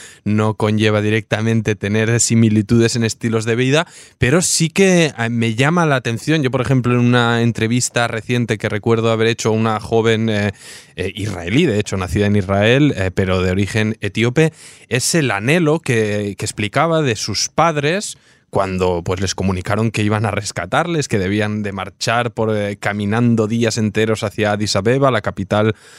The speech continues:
ah, de Etiopía, para alcanzar esta misión, eh, de rescate del ejército israelí. Lo que destacaban era el, el anhelo, el sueño por llegar a Zion, ¿no? Eh, Jerusalén, Shana Ba'el Jerusalén. O sea, es decir, a pesar de estas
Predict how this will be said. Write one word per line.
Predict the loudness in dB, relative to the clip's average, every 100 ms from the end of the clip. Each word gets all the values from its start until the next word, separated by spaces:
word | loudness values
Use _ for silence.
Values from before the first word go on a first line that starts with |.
| -20 -4
ah, | -2 0 0
de | -2
Etiopía, | -2 -4 0 4 4 4
para | 2 -2
alcanzar | -4 -4 -6 -4 -6 -4 -2 -2
esta | -2 -2 -2
misión, | -2 -2 0 0 0
eh, | -2 -2
de | -2
rescate | -2 -2 -2 -2 0
del | 0
ejército | -2 -4 -2 -2
israelí. | -2 -2 0 -2 -2 -16 -12 -2
Lo | 0
que | 0 -2
destacaban | -2 -4 0 2 2
era | 2 2 2
el, | 0 -2
el | -2 -2 -2
anhelo, | 2 4 6
el | 4
sueño | 2 2 4 4 4
por | 2 0
llegar | 0 0
a | 2 0 -2 -4 -4 -6
Zion, | -2 0 0 0 0
¿no? | 0 0 0 0
Eh, | 0 0 -2 -4 -4
Jerusalén, | -4 -4 -2 0 0 0 -6 _
Shana | -10 -4 -2
Ba'el | 0 0 2
Jerusalén. | 2 2 0 0 0 0
O |
sea, | 0
es | -2
decir, | -2 -2 -4 -10 -18 -6
a | -4
pesar | -4 -2 0 0
de | 2 2
estas | 0 -2 -2 -2 -8